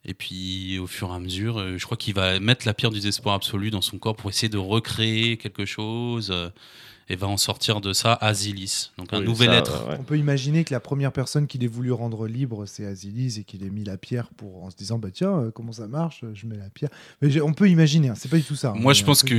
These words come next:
Speaker 3: imaginer
Speaker 1: voulait
Speaker 3: comme ça.
Speaker 1: recréer R. En fait, comme
Speaker 3: Ouais,
Speaker 1: c'est
Speaker 3: voilà,
Speaker 1: le
Speaker 3: c'est ça,
Speaker 1: dernier
Speaker 3: ouais, c'est
Speaker 1: lien,
Speaker 3: ça.
Speaker 1: c'est le dernier lien qu'il n'a
Speaker 3: <clears throat>
Speaker 1: pas osé sacrifier,
Speaker 3: Tout à fait.
Speaker 1: finalement, c'est le
Speaker 3: <clears throat>
Speaker 1: seul auquel il se, auquel il se rattache.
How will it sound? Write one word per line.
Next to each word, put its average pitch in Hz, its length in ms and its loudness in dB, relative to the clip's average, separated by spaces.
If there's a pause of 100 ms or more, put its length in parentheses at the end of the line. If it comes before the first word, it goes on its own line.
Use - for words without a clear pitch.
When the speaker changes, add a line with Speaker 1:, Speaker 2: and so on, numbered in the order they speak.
(100)
Speaker 3:
imaginer 107 180 -2
Speaker 1:
voulait 101 280 6
Speaker 3:
comme 98 60 6
ça. 104 60 4
Speaker 1:
recréer 107 420 2
R. 151 280 0 (280)
En - 60 -16
fait, - 220 -6
comme 135 160 6
Speaker 3:
Ouais, 214 60 12
Speaker 1:
c'est 185 100 10
Speaker 3:
voilà, 208 80 10
Speaker 1:
le 127 80 8
Speaker 3:
c'est 135 140 8
ça, 131 40 12
Speaker 1:
dernier 139 240 10
Speaker 3:
ouais, 135 80 8
c'est 139 60 6
Speaker 1:
lien, 143 240 6
Speaker 3:
ça. - 60 -4
Speaker 1:
c'est - 120 0
le 117 100 0
dernier 120 280 4
lien 123 160 2
qu'il 139 180 0
n'a 107 160 2
Speaker 3:
<clears throat> - 0 -
Speaker 1:
pas 117 200 2
osé 110 220 2
sacrifier, 135 720 -2
Speaker 3:
Tout 151 60 0
à 160 60 2
fait. - 140 -2
Speaker 1:
finalement, 113 340 2
c'est - 160 0
le 151 100 2
Speaker 3:
<clears throat> - 20 4
Speaker 1:
seul 120 220 2
auquel 101 320 -2
il 95 80 -4
se, - 160 -8
auquel 101 320 -6
il 98 60 -6
se - 100 -2
rattache. 127 460 0